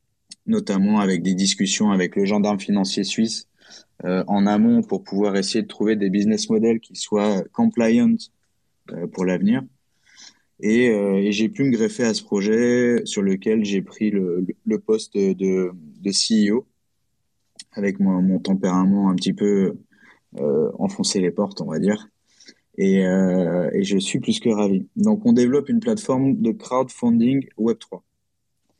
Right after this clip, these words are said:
Le, ce qui est ressorti un petit peu des discussions avec le, avec le gendarme suisse, c'est qu'aujourd'hui, euh, les modèles qui sont,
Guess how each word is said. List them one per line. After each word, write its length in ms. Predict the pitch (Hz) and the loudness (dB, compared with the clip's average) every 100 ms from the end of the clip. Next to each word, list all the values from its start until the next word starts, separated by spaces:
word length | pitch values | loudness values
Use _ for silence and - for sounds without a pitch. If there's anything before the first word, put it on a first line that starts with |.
| _ _ _ _ _ - | _ _ _ _ _ -4
Le, 1200 | 107 104 104 104 104 104 104 101 95 92 78 71 | 0 0 2 0 0 2 2 0 0 -2 -2 -4
ce 120 | 82 - | -4 -2
qui 100 | 123 | -2
est 40 | |
ressorti 440 | 117 131 143 123 | 0 0 -2 -2
un 60 | 139 | -2
petit 180 | 131 107 | -2 -4
peu 140 | 135 | -2
des 160 | 123 110 | 0 0
discussions 640 | 107 107 117 107 127 123 | 0 -2 -4 -4 -2 0
avec 280 | 113 98 95 | 0 0 -2
le, 280 | 90 90 - | -6 -6 -2
avec 180 | 101 104 | -4 -2
le 80 | 104 | 0
gendarme 360 | 104 101 98 | 2 0 0
suisse, 460 | 98 127 135 - - _ - - _ _ | -2 -2 -4 -6 -14 _ -20 -20 _ _
c'est 240 | - 110 | -4 -4
qu'aujourd'hui, 960 | 101 117 117 107 107 101 113 127 135 - 98 | -2 0 2 2 2 2 2 2 2 0 -2
euh, 160 | 98 | 0
les 140 | 98 107 | 2 4
modèles 580 | 117 117 127 127 101 98 _ - | 2 2 2 2 0 -4 _ -16
qui 140 | - 110 | -2 -2
sont, 560 | - 127 123 120 117 | 0 2 2 2 2